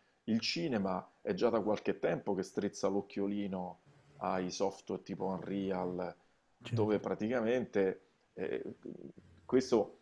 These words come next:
Speaker 1: grazie anche appunto all'interazione, cioè questo sistema intermedio chiamato audio middleware, con il quale io da un sequencer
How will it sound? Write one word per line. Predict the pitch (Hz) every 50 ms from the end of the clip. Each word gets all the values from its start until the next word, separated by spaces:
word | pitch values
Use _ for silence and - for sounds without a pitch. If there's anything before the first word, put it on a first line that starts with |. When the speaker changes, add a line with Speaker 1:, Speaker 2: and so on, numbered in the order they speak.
| _ _
Speaker 1:
grazie | - 131 104 120 143 147 147 - 131 123
anche | 123 120 - 113 104 104 98 - -
appunto | 101 - - - 123 123 113 - 113 104 95 - -
all'interazione, | 101 101 107 104 98 - - 104 104 101 - - - 151 143 123 104 98
cioè | - - 107 -
questo | - - 127 120 - -
sistema | 120 - - - - - 165 170 156 131
intermedio | 127 117 - - 110 - 113 123 131 127 110 101 90 104 95
chiamato | 92 - 98 107 110 110 110 104 107
audio | 113 113 110 110 107 113 113
middleware, | 123 131 123 107 104 104 98 90 95 98 95 92 92 - 98 95 - _ _ _ _ _ _ _ _ _ _ _ _ _ _ _ _
con | - 110 101
il | 104 92 -
quale | - 127 135 131 110 107
io | 104 117 127 113
da | 95 98 107 107
un | 110 110 104 101
sequencer | - - 104 - - 110 113 113 113 110 110 - - 117 113 110 107 104 107 110 107 104